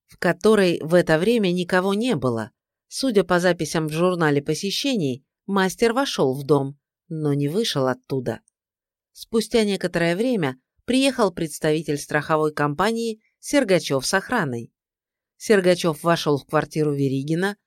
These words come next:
охранники остались перед дверью. И когда Сергачёв подозрительно долго не выходил, подняли тревогу. Когда квартиру открыли и вошли внутрь, там нашли два обезображенных трупа.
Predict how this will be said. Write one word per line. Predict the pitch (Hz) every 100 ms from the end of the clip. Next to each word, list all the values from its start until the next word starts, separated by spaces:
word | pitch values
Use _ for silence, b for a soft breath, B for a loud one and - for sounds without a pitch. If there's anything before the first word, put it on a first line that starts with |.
| _ _ _
охранники | 185 - 254 277 254 240
остались | 165 - 165 175 175
перед | - 190 170 170
дверью. | 208 233 123 123 - _ _ _ _ _ _
И | 175
когда | 170 160 160
Сергачёв | 151 156 160 160 180 165 _ _ _
подозрительно | - 208 190 180 180 160 151 160
долго | 160 170 156 151
не | 147
выходил, | 143 151 165 151 175 254 254 _ _ _ -
подняли | 185 160 160 160
тревогу. | 156 220 202 160 127 123 - _ _ _ _ _ _ _
Когда | 190 180 185
квартиру | 196 190 - 208 190
открыли | 180 175 - 233 170
и | 139
вошли | 139 151 - 175
внутрь, | 147 208 269 - 113 _ _ _ _
там | 262 269
нашли | 233 175 208 226 220 _ _ 170
два | 160 208 247
обезображенных | - 156 147 156 156 151 147 156 170
трупа. | - 220 - 117